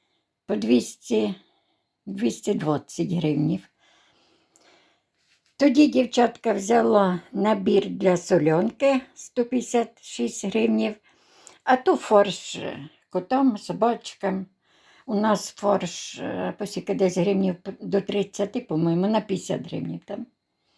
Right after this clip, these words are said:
Оце такі в мене сьогодні покупки. Друзі, снідала я сьогодні каву і лаваш із твердим сиром.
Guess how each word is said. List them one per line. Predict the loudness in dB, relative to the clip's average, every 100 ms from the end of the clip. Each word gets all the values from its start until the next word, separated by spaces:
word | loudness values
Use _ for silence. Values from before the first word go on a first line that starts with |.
| _ _ -20 _ -4
Оце | -2 0 0
такі | 0 -2 -2 0
в | 2
мене | 4 4 2
сьогодні | 0 0 2
покупки. | 0 -4 -16 -18 _ -16 -16 _ _ _ _ _ _ _ _ _ _ _ _ _ _ _ _ _ _ _ _ _ _ _ _ _ _ _ _ _ -2
Друзі, | 4 4 4 0 -2
снідала | 2 4 6 6 6 6
я | 6 4
сьогодні | 2 0 2 2 0 0 -2 -2
каву | 0 2 4 2 2 -2 _ _ _ _
і | 0
лаваш | 4 6 6 4 2
із | -6 -8
твердим | -8 -8 0 2 2
сиром. | -2 -4 -2 -2